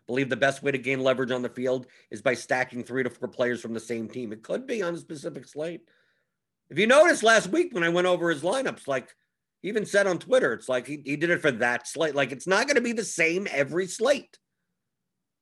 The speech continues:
He thought it was a good strategy for that slate.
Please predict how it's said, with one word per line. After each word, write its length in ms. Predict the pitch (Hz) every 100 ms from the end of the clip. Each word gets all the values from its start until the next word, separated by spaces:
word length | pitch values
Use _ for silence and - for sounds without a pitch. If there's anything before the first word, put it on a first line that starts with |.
| _ _ _
He 180 | 170 214
thought 300 | 202 180 180
it 60 |
was 120 | 165 139
a 40 |
good 200 | 135 139
strategy 540 | - 143 135 123 123
for 180 | 120 120
that 420 | 92 90 101 -
slate. 300 | - 76 -